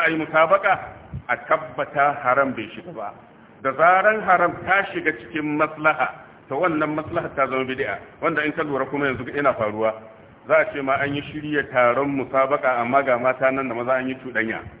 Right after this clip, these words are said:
To, idan ko za a samu cuɗanyar maza da mata, wanda asali bai, bai dace da sunnar manzon Allah ba, to, wannan ya gwada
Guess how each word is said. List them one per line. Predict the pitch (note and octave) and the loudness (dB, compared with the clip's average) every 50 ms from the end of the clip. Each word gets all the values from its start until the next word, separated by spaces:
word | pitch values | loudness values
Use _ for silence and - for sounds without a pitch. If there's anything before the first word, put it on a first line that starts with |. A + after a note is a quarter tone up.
| - - - - - - - - - - - - - - | -20 -20 -20 -20 -20 -20 -20 -20 -20 -20 -20 -16 -10 -6
To, | B2+ | -6
idan | C3 B2+ B2 D3+ F#3 A#3 A#3 - | -4 -2 0 2 0 0 0 -2
ko | - G#3 F#3 - | -2 -2 0 2
za | E3+ E3+ F#3 E3+ D#3+ | 4 4 4 2 2
a | - | 0
samu | - D3 C#3 D3 D#3 D#3 - - | 0 0 2 0 0 -4 -6 -10
cuɗanyar | D3 C#3+ C#3+ D3+ D3+ D3+ D3+ C#3 C3 | -10 -6 -4 -2 0 0 0 0 0
maza | C3 C3 B2+ C#3 C#3 C3+ | -2 0 2 2 2 4
da | C3 B2 | 2 0
mata, | A#2 A2+ A2 A2 G#2+ - A#2 A2 G#2+ G2+ - - - - - - - - - - - | 0 0 -2 -2 -2 -2 -2 0 0 -2 -2 -4 -4 -4 -6 -8 -12 -16 -20 -8 -4
wanda | C3+ D#3+ F3+ E3 D#3 | -2 0 0 0 0
asali | E3 F3+ F3 F#3+ F#3 F3+ F#3 F#3+ | -2 -2 -2 -4 -6 -6 -6 -6
bai, | E3+ E3 D#3+ D#3 D3+ A#2 | -4 -4 -4 -4 -4 -6
bai | A#2 B2+ B2+ | -6 -6 -2
dace | A#2+ D#3+ F3+ G3 F#3+ - F3 D#3+ - | 0 2 2 2 0 -2 -4 -4 -4
da | - - | -6 -6
sunnar | - D#3 D#3 D3+ D3 C3+ | -6 -2 -2 -2 -2 -2
manzon | B2+ A#2+ A2+ B2 B2+ C3 | -2 -4 -2 -4 -2 -2
Allah | B2 B2+ A#2+ A2+ G2+ | -2 -4 -2 -4 -6
ba, | - F2+ E2+ F2 - - - - - - - - - - - - - - - - - - - - - - | -6 -8 -14 -14 -16 -20 -20 -20 -20 -20 -20 -20 -20 -20 -20 -20 -20 -20 -20 -20 -20 -20 -20 -20 -20 -16
to, | G#2 | -12
wannan | G2+ A2 C3 D3+ D#3 D3 C#3+ C#3 C3+ C3+ | -4 0 0 2 2 2 2 2 2 4
ya | C#3 C#3 C#3 | 6 6 6
gwada | C3+ D3 C#3+ C3+ B2+ | 6 2 0 0 -2